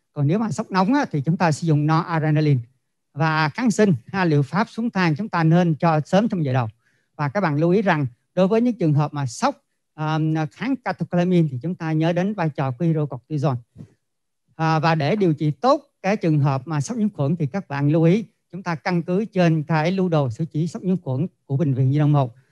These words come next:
à, do thầy Cam đã viết, à, rất là hoàn chỉnh, cho nên các bạn nên đọc lại để chúng ta lưu ý. Trong đó chúng ta chú ý quan trọng nhất vẫn là vấn đề hồi sức dịch.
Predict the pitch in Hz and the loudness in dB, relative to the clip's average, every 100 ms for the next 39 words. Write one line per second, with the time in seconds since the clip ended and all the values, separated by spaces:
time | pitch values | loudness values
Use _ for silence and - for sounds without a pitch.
0 | _ 160 151 147 156 147 127 165 151 139 | _ -2 -2 0 -2 -2 -4 -2 0 -2
1 | 139 196 233 - _ _ 151 202 220 151 | 2 2 2 -8 _ _ -6 -4 -2 0
2 | 135 127 139 139 180 170 156 208 190 135 | 0 -2 -6 -8 -4 0 0 -2 -6 -4
3 | 131 147 151 135 - _ _ 135 127 131 | -2 -2 -2 -4 -8 _ _ -12 -8 -8
4 | 127 156 185 151 147 135 - _ 151 147 | -6 -6 -4 -2 -2 -4 -8 _ -4 -2
5 | 156 190 - _ - 160 160 214 269 185 | -2 -6 -12 _ -6 -2 0 -2 -6 -10
6 | 185 165 170 165 214 175 151 131 175 - | -4 -4 0 0 0 -2 -2 2 2 0
7 | _ 135 185 139 127 185 131 127 123 196 | _ -6 -4 -2 -2 -2 -2 -4 -6 -6
8 | 175 143 | -4 -6